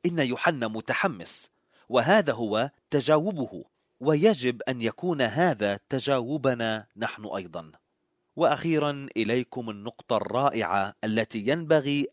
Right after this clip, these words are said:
أن تفهموها جيدًا. فالنقطة الأخيرة في هذا الملخص لهذا السفر بخصوص عودة المسيح إلى الأرض هي حتمية مجيئه، حتمية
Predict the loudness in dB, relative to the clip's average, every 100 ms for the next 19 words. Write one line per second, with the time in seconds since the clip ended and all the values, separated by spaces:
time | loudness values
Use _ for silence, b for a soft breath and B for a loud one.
0 | -4 -4 -6 -6 -6 -6 -8 -6 -6 -4
1 | -4 -4 -4 -6 -8 -12 -14 _ _ _
2 | _ _ -10 -4 -6 -2 -2 0 -2 0
3 | 2 2 2 -2 -8 -4 -4 -6 -8 -4
4 | -4 -2 -2 -2 -6 -6 -6 -6 -2 -2
5 | 0 -2 -4 b b _ -8 -6 -6 -2
6 | -2 -2 -4 -2 -2 -2 -6 -8 -8 -6
7 | -6 -6 -8 -6 -2 -2 2 2 2 -4
8 | -18 _ -2 0 0 -2 b b b b
9 | b -14 -4 -4 -4 -6 -4 0 0 0
10 | -4 -4 -6 -4 -8 -8 -12 -16 _ _
11 | _ _ _ _ -4 -4 -4 -4 -2 -2
12 | -4 -6